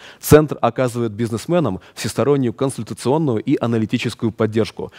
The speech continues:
Восемьдесят инвестпланов уже находятся на стадии согласования.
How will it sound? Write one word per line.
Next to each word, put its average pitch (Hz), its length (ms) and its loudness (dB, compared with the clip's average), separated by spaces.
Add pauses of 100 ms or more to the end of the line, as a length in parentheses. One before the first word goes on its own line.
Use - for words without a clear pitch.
(120)
Восемьдесят 110 680 0
инвестпланов 110 760 -2
уже 110 220 -4
находятся 127 460 -2
на 104 80 -2
стадии 113 320 0
согласования. 101 800 -4